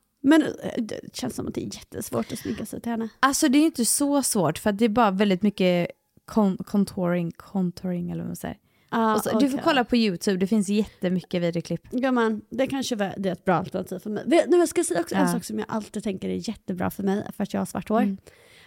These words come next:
Speaker 1: Det är att jag kan alltid, om jag inte kommer på något, kan jag
Speaker 2: Snövit.
Speaker 1: alltid bara vara tjejen i The Grudge. Jaha, <laughs> nej, inte Snövit. Hon är The
Speaker 2: Åh,
Speaker 1: Grudge,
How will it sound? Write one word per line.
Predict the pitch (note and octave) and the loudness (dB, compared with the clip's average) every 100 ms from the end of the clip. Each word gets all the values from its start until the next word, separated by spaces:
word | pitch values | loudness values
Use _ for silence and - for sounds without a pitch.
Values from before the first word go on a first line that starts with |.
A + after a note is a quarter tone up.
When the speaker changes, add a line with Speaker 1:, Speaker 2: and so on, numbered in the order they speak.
| _ | _
Speaker 1:
Det | C#4 | -2
är | |
att | C#4 | 0
jag | D4 | -2
kan | C4+ | -6
alltid, | - C#4 - - A3+ | -4 -4 -4 -4 -2
om | A#3+ | 0
jag | B3 | -2
inte | A#3+ | -2
kommer | A3 G3+ | -4 -2
på | G3 | 2
något, | |
kan | G3+ | 2
jag | F3+ | 2
Speaker 2:
Snövit. | F3+ | 0
Speaker 1:
alltid | A#3 - G#3 | -2 -2 0
bara | G3+ | 2
vara | G3 F#3+ | 2 2
tjejen | - G3+ F#3 | 2 0 0
i | F#3 | -2
The | F3+ | -4
Grudge. | F#3 F3 - - - _ | -4 -4 -6 -14 -16 _
Jaha, | - G#3 | -4 0
<laughs> | |
nej, | - - | 2 0
inte | - - | -2 -10
Snövit. | - - G#3 - - - - - | -8 -6 -2 -2 -4 -8 -18 0
Hon | D4+ - | 2 2
är | |
The | B3+ A3+ | 0 2
Speaker 2:
Åh, | B3+ | 4
Speaker 1:
Grudge, | C4 | 6